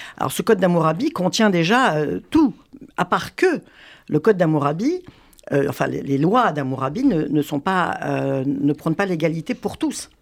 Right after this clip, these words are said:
C'est le roi et les notables sont à l'extérieur et les lois s'appliquent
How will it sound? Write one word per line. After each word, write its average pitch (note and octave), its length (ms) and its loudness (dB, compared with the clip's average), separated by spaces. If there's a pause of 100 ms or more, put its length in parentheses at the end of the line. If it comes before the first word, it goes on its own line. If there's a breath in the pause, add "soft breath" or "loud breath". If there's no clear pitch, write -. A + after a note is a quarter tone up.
C'est F3+ 340 -2 (680 soft breath)
le G3+ 200 6
roi G3+ 520 4
et G3 60 -4
les F#3+ 100 -4
notables F#3+ 440 0
sont D3+ 200 -8
à C#3+ 60 -2
l'extérieur D#3+ 500 0
et G#3 60 0
les F3+ 80 0
lois A3+ 180 2
s'appliquent B3 460 -4